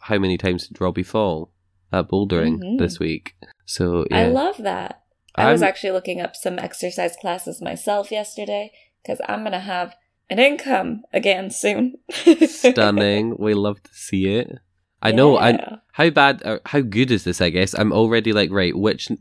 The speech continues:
Speaker 1: which streaming services do I cancel to afford bouldering every week?"
Speaker 2: <gasps> Wow, proud of you.
Speaker 1: Yeah.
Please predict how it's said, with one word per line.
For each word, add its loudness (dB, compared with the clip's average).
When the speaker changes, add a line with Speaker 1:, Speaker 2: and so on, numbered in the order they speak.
Speaker 1:
which -2
streaming 2
services -6
do -4
I -4
cancel -4
to -8
afford -6
bouldering -4
every -6
week?" -12
Speaker 2:
<gasps> -14
Wow, 0
proud 0
of -10
you. -4
Speaker 1:
Yeah. -10